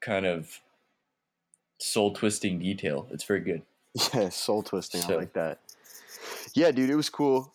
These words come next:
Speaker 2: Uh, like we said, go check it out on our Medium page. Search "So the Story Is" and, uh, should pop right up for you. So I hope, hope you guys enjoy that.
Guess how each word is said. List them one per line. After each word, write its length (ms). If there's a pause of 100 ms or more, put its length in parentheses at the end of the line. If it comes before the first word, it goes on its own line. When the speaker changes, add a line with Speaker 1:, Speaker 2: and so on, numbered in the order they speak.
(180)
Speaker 2:
Uh, 340
like 180
we 60
said, 260
go 140
check 220
it 60
out 280 (260)
on 120
our 120
Medium 300
page. 540 (200)
Search 500 (160)
"So 200
the 60
Story 380
Is" 320 (180)
and, 360
uh, 240 (720)
should 340
pop 280
right 200
up 200
for 180
you. 260
So 200
I 20
hope, 320
hope 280
you 100
guys 220
enjoy 320
that. 280